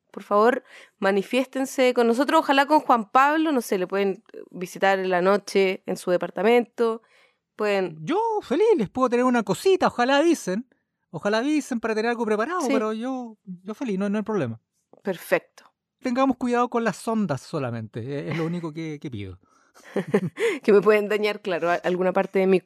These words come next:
Speaker 1: cuer-, mi
Speaker 2: Mm,
Speaker 1: velloso y
Speaker 2: sí,
Speaker 1: preciado
Speaker 2: eh,
Speaker 1: cuerpo.
Speaker 2: puede ser complejo. Cuidado con las ondas, en lo posible.
Speaker 1: <laughs> Oye, Juan Pablo, tú nos estabas contando que nos escuchan de un nuevo lugar. Por favor, cuéntanos de dónde.
Speaker 2: Se suma nuestra sintonía internacional.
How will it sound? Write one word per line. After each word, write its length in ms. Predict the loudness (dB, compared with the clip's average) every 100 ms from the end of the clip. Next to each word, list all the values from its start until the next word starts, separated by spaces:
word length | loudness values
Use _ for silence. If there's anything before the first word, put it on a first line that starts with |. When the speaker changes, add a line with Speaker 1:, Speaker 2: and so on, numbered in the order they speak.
| _
Speaker 1:
cuer-, 280 | 2 2 2 0
mi 240 | 4 6
Speaker 2:
Mm, 40 | 6
Speaker 1:
velloso 460 | 6 6 4 4
y 40 | 4
Speaker 2:
sí, 60 |
Speaker 1:
preciado 360 | 4 6 6 6
Speaker 2:
eh, 40 |
Speaker 1:
cuerpo. 440 | 4 0 -4 -10 -10 _ _ _ _ _
Speaker 2:
puede 180 | -10 -8
ser 140 | -8
complejo. 600 | -8 -8 -8 -8 -12 -14 _ _ _ -6
Cuidado 300 | -2 0 0
con 120 | -2
las 160 | -4 -8
ondas, 380 | -10 -12 -18 _ _ _
en 280 | -6 -4 -6
lo 100 | -4
posible. 500 | -2 -2 -4 -6 -14 -20 -20 _ -20 _
Speaker 1:
<laughs> 460 | -20 -8 -6 -4 2
Oye, 580 | 2 4 6 8 6 4
Juan 200 | 0 2
Pablo, 340 | 2 4 2
tú 100 | 2 2
nos 100 | 2
estabas 300 | 2 0 0
contando 400 | -4 0 0 2
que 80 |
nos 100 | 0
escuchan 320 | 0 -2 0 2
de 80 |
un 120 | 4 6
nuevo 300 | 6 6 4
lugar. 300 | 4 2 0
Por 100 | -2
favor, 340 | 2 2 0 _ _ _
cuéntanos 560 | 2 2 2 -2 -4 -2
de 120 | 0
dónde. 500 | 2 2 0 -4 -18 _ _ _ -16
Speaker 2:
Se 220 | -6 -6
suma 340 | 2 2 4 2
nuestra 480 | 0 0 2 2 2
sintonía 440 | 0 -2 0 0
internacional. 1040 | 2 0 0 -2 -2 0 2 2 2 -2